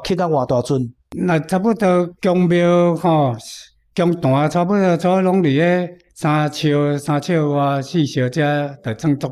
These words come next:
Speaker 2: 大个啊啦。啊，你若大庙，就无一定啊，大庙伊若较大，就差不多四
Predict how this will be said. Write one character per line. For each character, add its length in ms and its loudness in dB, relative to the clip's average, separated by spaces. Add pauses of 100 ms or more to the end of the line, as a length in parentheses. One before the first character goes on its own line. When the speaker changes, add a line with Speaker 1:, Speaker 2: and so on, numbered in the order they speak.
Speaker 2:
大 80 0
个 80 0
啊 380 -4
啦。 200 -10 (640)
啊， 120 -4
你 120 2
若 160 2
大 300 0
庙， 420 2 (440)
就 120 0
无 200 2
一 60 0
定 220 0
啊， 160 0
大 260 -2
庙 220 0
伊 100 2
若 300 -2
较 180 -6
大， 340 -2
就 220 -4
差 200 -4
不 60 -4
多 500 0 (300)
四 160 -2